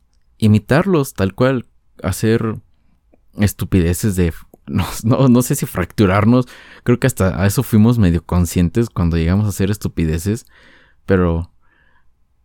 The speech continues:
a-, a-, agradec-, agradecidamente, ¿no? ¿Cómo se dice? Afortunadamente, qué estúpido, güey. Ahorita ando bien idiota de mi lengua, perdón. Pero afortunadamente, eh, nunca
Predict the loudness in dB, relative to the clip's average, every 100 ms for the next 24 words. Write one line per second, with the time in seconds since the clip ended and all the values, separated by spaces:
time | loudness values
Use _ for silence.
0 | _ -20 -18 -10 -8 -6 -6 -2 0 0
1 | -4 -10 -20 _ _ _ -4 -2 0 -2
2 | -6 -16 -18 -20 _ _ -8 -4 0 -2
3 | -2 -2 -2 -4 -6 -10 -10 -12 -6 -4
4 | 0 0 2 4 4 4 2 -2 -6 -14
5 | -20 -16 -10 -4 -2 -2 -4 -6 -6 -6
6 | 0 0 0 0 -2 0 0 0 -2 -4
7 | -2 -2 -2 -2 -4 -6 -10 -12 _ _
8 | _ _ _ _ _ _ _ _ _ _
9 | _ _ _ -18 -4 -2 0 -2 -2 0
10 | 2 2 0 0 -2 -4 -4 -16 -20 _
11 | _ _ -4 -2 0 0 -2 -6 -12 _
12 | _ _ _ _ 0 2 2 0 -2 -2
13 | 0 0 0 -2 -6